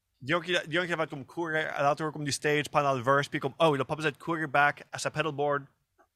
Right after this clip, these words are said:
peser le sound pour le cho-, pour le chorus, distortion sound,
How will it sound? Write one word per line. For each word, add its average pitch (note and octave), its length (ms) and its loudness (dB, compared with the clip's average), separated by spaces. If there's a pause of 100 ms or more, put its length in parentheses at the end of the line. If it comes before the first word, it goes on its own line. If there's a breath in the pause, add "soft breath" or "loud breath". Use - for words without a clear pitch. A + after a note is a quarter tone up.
peser D#3 220 0
le D3 60 2
sound D3 360 2
pour D3 120 -6
le B2 60 -4
cho-, - 240 -6
pour C#3 80 -4
le B2 60 -6
chorus, D3 440 0
distortion C#3+ 540 -2
sound, B2 420 -2